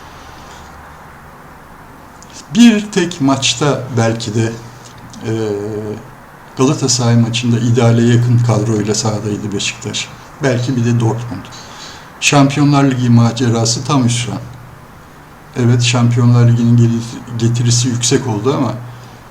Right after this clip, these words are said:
Galatasaray için de geçerli, Beşiktaş için de, Fenerbahçe için de geçerli. Biz Avrupa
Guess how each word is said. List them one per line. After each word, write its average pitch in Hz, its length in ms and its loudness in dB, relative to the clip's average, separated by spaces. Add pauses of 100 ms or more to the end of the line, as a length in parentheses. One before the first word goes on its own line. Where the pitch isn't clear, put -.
(320)
Galatasaray 139 640 4
için 120 260 2
de 117 60 6
geçerli, 117 500 0
Beşiktaş - 580 -2
için 160 180 -2
de, 160 60 -2
Fenerbahçe 120 680 -2
için 117 300 -2
de 117 40 -2
geçerli. 123 480 -2
Biz 170 140 -2
Avrupa 180 380 0